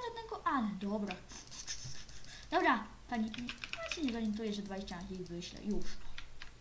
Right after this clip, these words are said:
Dobra.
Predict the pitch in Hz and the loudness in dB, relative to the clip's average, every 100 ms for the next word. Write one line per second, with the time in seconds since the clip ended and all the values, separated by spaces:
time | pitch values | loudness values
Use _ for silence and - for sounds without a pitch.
0 | - - - - - - - - - - | -14 -14 -14 -14 -14 -16 -16 -16 -16 -16
1 | - - - - - - - - - - | -16 -16 -18 -18 -16 -16 -18 -18 -18 -16
2 | - - - - - - - - - - | -16 -16 -16 -16 -16 -16 -16 -18 -18 -18
3 | - - - - - - - - 220 208 | -16 -14 -14 -14 -12 -14 -14 -10 -4 -2
4 | 208 | -2